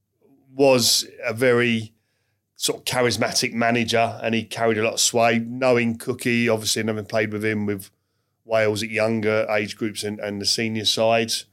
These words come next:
we, we, we were sort of friends already. Um, and like I say, it was, it was a decision, a decision I'd certainly, uh, certainly don't regret.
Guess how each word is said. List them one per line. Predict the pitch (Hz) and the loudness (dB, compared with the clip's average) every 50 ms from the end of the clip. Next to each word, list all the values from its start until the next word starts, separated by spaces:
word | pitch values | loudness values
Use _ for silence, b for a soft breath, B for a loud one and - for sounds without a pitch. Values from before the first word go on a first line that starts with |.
| _ _ _ | _ _ _
we, | 117 110 113 | -6 -6 -4
we, | 110 113 113 107 98 - _ | -2 -2 -2 -4 -4 -8 _
we | 120 113 107 | -14 -12 -10
were | 101 101 | -8 -6
sort | 98 - - 107 90 | -4 -4 -6 -6 -10
of | - - | -8 -4
friends | 113 110 107 101 98 | -4 -4 -2 -2 -2
already. | 104 104 107 107 113 113 113 113 - _ _ _ _ _ _ _ _ _ _ _ _ _ _ _ _ | -2 0 0 0 0 -2 -2 -4 -8 _ _ _ _ _ _ _ _ _ _ _ _ _ _ _ _
Um, | 107 104 104 107 104 104 104 104 107 120 - - | -2 0 2 2 2 0 0 -4 -8 -12 -10 -6
and | 147 131 | -2 -2
like | 135 131 | 0 0
I | 131 | 2
say, | - - 147 147 135 113 | 0 2 2 2 2 2
it | 113 | 0
was, | 117 113 113 - | 0 -2 -2 -4
it | - - 110 - - 123 | -4 -8 -14 -16 -18 -20
was | 113 101 104 | -20 -20 -12
a | |
decision, | 101 - - 131 120 113 123 - 123 | -8 -4 -2 -2 -2 -2 -6 -8 -12
a | |
decision | 104 104 113 - - 120 110 107 110 | -14 -12 -8 -6 -6 -4 -4 -2 -2
I'd | 107 104 | -2 -2
certainly, | - - 120 120 113 110 110 113 110 | -2 -2 -2 -2 -2 -2 0 0 2
uh, | 110 110 107 104 | 2 2 0 -2
certainly | 107 - - 120 113 110 | -2 -2 -2 -2 -2 -2
don't | 107 120 117 113 | -2 -2 -2 -2
regret. | 107 101 127 131 123 107 - - - | -4 -2 0 0 0 0 -2 -6 -12